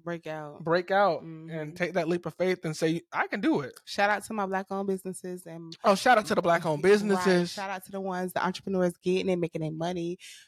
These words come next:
Speaker 1: doing what they do. You know, y'all bought houses, y'all bought cars, y'all bought buildings.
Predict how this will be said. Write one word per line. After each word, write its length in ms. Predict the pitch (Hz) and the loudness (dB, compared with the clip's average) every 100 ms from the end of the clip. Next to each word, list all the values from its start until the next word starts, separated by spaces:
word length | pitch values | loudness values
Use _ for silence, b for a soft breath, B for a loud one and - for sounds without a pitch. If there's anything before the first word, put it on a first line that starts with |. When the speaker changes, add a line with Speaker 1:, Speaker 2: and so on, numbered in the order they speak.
| B - | B 2
Speaker 1:
doing 320 | 185 180 170 | 6 6 4
what 140 | 156 | 0
they 140 | 147 156 - | -4 -6 -2
do. 320 | 190 190 190 | 0 2 0
You 80 | 190 | -2
know, 100 | 185 | -2
y'all 220 | 170 170 | 0 0
bought 220 | 170 139 151 | 0 -2 -2
houses, 520 | 185 185 - 190 180 | -4 -4 -4 -6 -4
y'all 180 | 170 175 | -4 -2
bought 220 | - - | -2 -4
cars, 480 | - 190 190 196 196 | -4 2 2 4 2
y'all 140 | 190 190 | 0 2
bought 280 | 143 - | 2 2
buildings. 840 | 165 185 208 190 180 180 - - | 4 4 4 2 2 2 0 -8